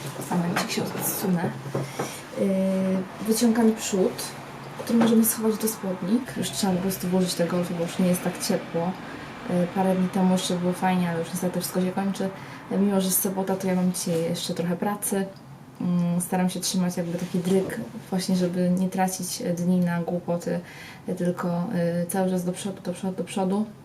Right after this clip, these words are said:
E, wczoraj puściłam vloga, cieszę się, że coś tam się ruszyło.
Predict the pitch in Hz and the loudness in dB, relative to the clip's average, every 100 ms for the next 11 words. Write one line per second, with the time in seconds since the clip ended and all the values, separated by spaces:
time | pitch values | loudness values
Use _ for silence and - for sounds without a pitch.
0 | - - - - - - - - - 190 | -20 -20 -20 -20 -20 -20 -20 -14 -4 2
1 | 185 185 208 185 - - 180 196 226 214 | 2 2 0 -2 -2 -2 0 4 2 2
2 | 185 - - - - - - 202 190 185 | -4 -10 -12 -14 -14 -6 -4 -2 0 0
3 | 185 190 196 185 180 175 - 214 202 | 0 0 0 0 0 -2 0 0 0